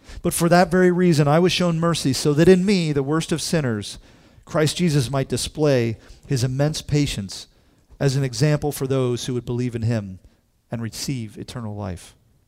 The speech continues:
Now, do you ever get stressed out thinking about the idea or when you hear the word evangelism? I mean, eh, do you ever worry that maybe you have to argue the merits of Jesus or the theology explaining it all? Do you ever worry that if you don't know enough or have enough knowledge or you're not articulate enough, that people won't become Christians?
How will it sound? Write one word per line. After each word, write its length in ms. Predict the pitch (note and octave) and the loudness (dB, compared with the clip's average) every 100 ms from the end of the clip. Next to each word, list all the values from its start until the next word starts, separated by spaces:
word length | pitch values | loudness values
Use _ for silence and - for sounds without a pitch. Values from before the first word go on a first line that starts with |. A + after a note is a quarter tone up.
| _ | _
Now, 100 | D3+ | -2
do 60 | E3+ | 0
you 60 | |
ever 140 | B3 B3 | 0 0
get 120 | F#3 | -2
stressed 420 | - - C3 - | -2 -4 -4 -4
out 180 | B2 - | -4 -6
thinking 280 | - C3 C3+ | -10 -10 -8
about 220 | A#2+ A#2+ | -6 -4
the 100 | A#2+ | -2
idea 500 | A2+ A#2 B2+ A#2+ A#2 | -4 -4 -6 -4 -4
or 160 | A#2 A2+ | -6 -8
when 160 | A2 | -8
you 80 | B2 | -8
hear 140 | G#2 | -6
the 100 | C#3 | -6
word 440 | A#2 A2 A2 A2 A#2 _ | -8 -10 -10 -10 -14 _
evangelism? 760 | A2+ G#2 G#2+ G#2+ G#2+ G#2 A2 G#2 _ - | -8 -6 -6 -6 -8 -8 -10 -14 _ -8
I 40 | |
mean, 200 | C3+ C#3 | -8 -8
eh, 180 | C3+ - | -10 -10
do 80 | C#3+ | -6
you 60 | G3+ | -4
ever 100 | F#3+ | -4
worry 300 | C#3 D3 C#3+ | -2 0 2
that 160 | C3 | 0
maybe 180 | C#3 D3 | -2 0
you 60 | E3 | 0
have 100 | D#3 | 0
to 100 | - - | -4 -8
argue 420 | C3 D3 A#2 B2 | -4 -4 -4 -8
the 100 | A2+ | -6
merits 680 | A2 B2 B2+ G#2+ - - - _ | -4 -2 -2 -2 -4 -8 -10 _
of 120 | B2+ | -8
Jesus 480 | A2+ A#2 A#2+ G2+ F#2+ | -6 -4 -4 -6 -6
or 100 | B2+ | -4
the 80 | B2 | -6
theology 600 | - D3 C#3+ C#3 C3 B2+ | -2 0 4 2 2 -2
explaining 580 | A2 - - B2+ A#2 A2+ | -4 -8 -8 -6 -4 -4
it 80 | G#2 | -4
all? 180 | F#2+ | -6
Do 120 | F#2+ D3 | -4 -2
you 60 | |
ever 120 | G3+ | 0
worry 240 | F3 F3 F3 | 0 0 4
that 160 | D3+ | 4
if 120 | C#3+ F#3 | 4 0
you 80 | |
don't 240 | G#3 D#3 C#3+ | -2 0 0
know 200 | D#3 D#3+ | 0 0
enough 600 | D#3 D#3+ D#3 - - - | 0 -2 -4 -10 -20 -18
or 80 | - | -4
have 160 | C3+ D#3+ | -2 0
enough 240 | E3+ D#3 | 0 -2
knowledge 500 | C#3+ C#3 C#3+ C#3+ B2 | -2 0 0 -2 -2
or 60 | B2+ | -4
you're 140 | B2+ | -2
not 160 | C#3 C3+ | -2 -2
articulate 560 | A#2 - C#3+ B2+ A2 | -4 -6 -8 -6 -6
enough, 440 | G#2 G#2+ G#2 - - | -6 -6 -8 -10 -10
that 160 | C3 - | -10 -6
people 300 | D#3+ D3+ D3 | -8 -6 -6
won't 180 | B2+ C3 | -8 -8
become 320 | C#3 C3+ B2 | -10 -10 -12
Christians? 560 | - A#2 - C#3 - | -14 -14 -12 -14 -16